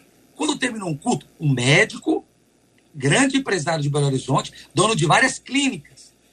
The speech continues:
Aí quando terminou o culto, ele veio com um pote cheio de moeda,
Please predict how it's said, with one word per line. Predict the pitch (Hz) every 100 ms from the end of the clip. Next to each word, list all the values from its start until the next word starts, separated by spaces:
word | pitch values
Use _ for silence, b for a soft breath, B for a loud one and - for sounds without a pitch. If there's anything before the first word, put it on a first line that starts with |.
| _ _ -
Aí |
quando | 160 277
terminou | 262 226 202
o | 147
culto, | 269 285 151 127 - _ _ _
ele | 190 240 196
veio | 143 220 240 175
com | 254
um | 262
pote | - 226 247 175 -
cheio | - - - 311 302
de | 269
moeda, | 226 196 247 185